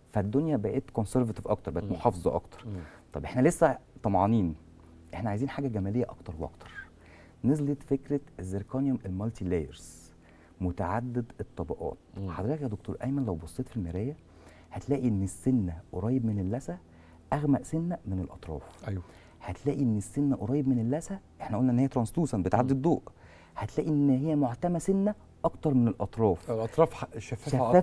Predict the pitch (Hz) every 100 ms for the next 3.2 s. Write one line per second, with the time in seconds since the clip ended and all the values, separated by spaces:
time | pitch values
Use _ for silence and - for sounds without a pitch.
0 | 175 - 160 - - 101 104 123 - -
1 | - - - - - 135 - 151 113 151
2 | 196 180 - 131 - 123 120 117 127 151
3 | 120